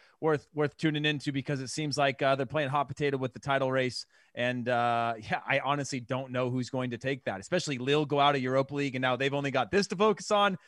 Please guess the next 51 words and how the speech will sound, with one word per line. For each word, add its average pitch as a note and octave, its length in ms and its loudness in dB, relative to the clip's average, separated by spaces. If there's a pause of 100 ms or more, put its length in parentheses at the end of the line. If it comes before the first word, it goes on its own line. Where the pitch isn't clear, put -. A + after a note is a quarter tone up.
(180)
and D#3 100 -2
that D#3+ 180 6
could, E3+ 140 2
again, D3+ 240 0
be C#3+ 140 0
that C3+ 200 2
dagger C#3 380 4
where C3 100 2
it's B2+ 140 -4
like, B2+ 240 -2
"Oh, B2 240 0
gosh, A#2+ 380 -2
you B2 40 -6
know, A#2 120 -4
we A#2+ 100 -4
had A#2+ 140 0
everything, A#2+ 380 -6
and A#2 60 -6
now A#2 120 -4
we A2+ 80 -4
have A2+ 160 -4
nothing." G#2+ 340 -8
So, G2+ 240 -8 (300)
uh, A2+ 340 0
and, B2 260 -2
and B2 240 -6
P C#3+ 140 -4
S B2+ 120 -4
G B2+ 160 -6
are, A#2+ 180 -2
are A#2+ 80 -6
knocking A#2+ 260 -4
on A#2 80 -6
the A#2 80 -8
door, A#2 220 -4
and A2+ 100 -8
Lyon A2+ 240 -4
clearly A2+ 300 -4
don't A2 160 -8
want G#2+ 160 -6
it G#2+ 80 -6
either. G2+ 200 -8
So, G2 280 -8 (260)
um, A#2 400 -2
and G3+ 80 0
then D4 80 2
there's C4 160 4
Monaco. D#3+ 480 2
So, C#3 300 2
you D#3+ 100 2
know, A2+ 180 0